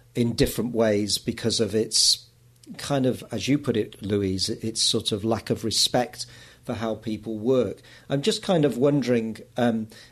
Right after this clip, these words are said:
given the, you know, technology backlash that we've seen on the, in the external web,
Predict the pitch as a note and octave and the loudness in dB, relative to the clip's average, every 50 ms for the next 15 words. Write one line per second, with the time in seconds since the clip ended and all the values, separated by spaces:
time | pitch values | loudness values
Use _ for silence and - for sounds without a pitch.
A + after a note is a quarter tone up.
0 | - _ - C#3+ C3 B2+ C3+ B2+ B2 A#2 A#2+ A2+ A2+ A2 A2 A#2+ - - - - | -12 _ 0 0 2 4 2 2 4 4 4 2 2 0 0 -2 -6 -10 -10 -4
1 | B2 B2 A2 A2 A2+ - _ _ _ _ - - - - - - - C3+ B2+ A#2+ | -4 -2 -2 -2 -6 -10 _ _ _ _ -6 0 0 0 0 0 -2 -2 0 2
2 | A#2 A#2 A2 - - A2+ F#2+ - - A2+ - - - A2 G#2+ G2+ - - - A#2+ | 2 0 0 -2 -4 -6 -4 -2 -4 -4 -4 -2 -2 -2 -2 -2 -4 -4 -4 -4
3 | - G#2 G#2+ G2 - - - C3+ B2 A2+ A2 A2 G#2+ G#2+ G#2 G#2 A#2 - A#2+ A2 | -2 0 0 2 2 2 4 4 4 4 4 4 2 2 2 0 -2 0 0 2
4 | G2+ G#2 G#2+ A2 - - - - - B2+ A#2+ A#2+ A2+ A2+ A2 A2+ A2+ G#2+ A#2 A2 | 2 2 2 2 2 2 2 4 6 6 6 6 6 4 4 4 4 2 4 4
5 | A2 A2 - | 2 2 0